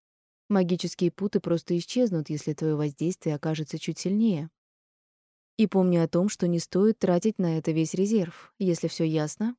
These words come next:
кивни». Я яростно замотала головой. Прекрасный план — уничтожить огненные ленты, созданные носителем частицы изначального пламени.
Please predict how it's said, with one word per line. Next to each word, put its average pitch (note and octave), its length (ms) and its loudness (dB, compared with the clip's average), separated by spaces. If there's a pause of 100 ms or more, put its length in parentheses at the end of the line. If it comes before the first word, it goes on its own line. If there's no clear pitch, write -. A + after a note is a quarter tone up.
кивни». G3 480 2 (1120)
Я G#3 240 4
яростно G3+ 540 2
замотала E3 500 -2
головой. E3 540 -4 (280)
Прекрасный A#3+ 560 -2
план — D#3+ 400 -2
уничтожить G3 720 -2
огненные D#3+ 440 -2
ленты, F#3+ 340 -2
созданные F3 560 -2
носителем G#3+ 560 -4
частицы G#3 600 -6
изначального D#3+ 580 -4
пламени. F3 480 -2